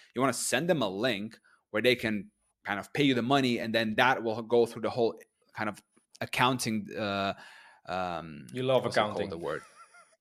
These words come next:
Speaker 1: Oh, administration, that's my favorite thing.
Speaker 2: <laughs> Yeah.
Speaker 1: I'm now so deep into it, man. I, I
Speaker 2: <laughs>
Speaker 1: upload the invoices, like, daily, like, dang, dang, dang, "Ron, send me some more invoices,
Speaker 2: Yeah.
Speaker 1: man."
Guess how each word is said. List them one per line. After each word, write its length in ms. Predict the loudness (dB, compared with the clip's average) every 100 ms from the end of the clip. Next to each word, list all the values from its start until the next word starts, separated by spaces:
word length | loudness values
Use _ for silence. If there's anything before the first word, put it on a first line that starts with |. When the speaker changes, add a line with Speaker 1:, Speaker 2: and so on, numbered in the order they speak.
| 6
Speaker 1:
Oh, 200 | 8 8
administration, 680 | 8 4 4 6 6 6 2
that's 180 | 2
my 100 | -2
favorite 460 | 0 2 2 0 2
thing. 220 | 2 4
Speaker 2:
<laughs> 20 |
Yeah. 280 | 2 0 -2 4
Speaker 1:
I'm 220 | 4 6
now 180 | 6 6
so 300 | 6 8 8
deep 300 | 6 2 4
into 240 | 2 6
it, 80 | 6
man. 180 | 8 6
I, 240 | 6 4 4
I 220 | 2 6
Speaker 2:
<laughs> 120 | 6
Speaker 1:
upload 280 | 6 4 6
the 160 | 4 6
invoices, 500 | 6 8 8 8 2
like, 220 | 0 6
daily, 240 | 8 8 4
like, 140 | -4
dang, 180 | -4 -2
dang, 80 | 2
dang, 200 | 2 4
"Ron, 240 | 8 8 6
send 180 | 2 2
me 60 |
some 160 | 2 2
more 160 | 4
invoices, 500 | 4 4 8 8 8
Speaker 2:
Yeah. 60 | 4
Speaker 1:
man." 260 | -2 -2